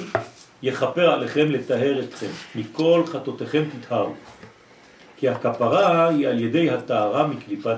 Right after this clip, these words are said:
נוגה." אז מה קורה לנו ביום הכיפורים?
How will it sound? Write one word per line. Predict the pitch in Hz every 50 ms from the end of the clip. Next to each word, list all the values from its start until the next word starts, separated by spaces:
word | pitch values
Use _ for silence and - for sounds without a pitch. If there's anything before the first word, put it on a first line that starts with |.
| - 110
נוגה." | 101 92 90 87 82 - - - - - - - - - - -
אז | - - -
מה | 131 135 131
קורה | 139 127 131
לנו | 120 117 117 110
ביום | 113 113 113 113 113 113
הכיפורים? | - - - - 92 87 92 98 117 143 165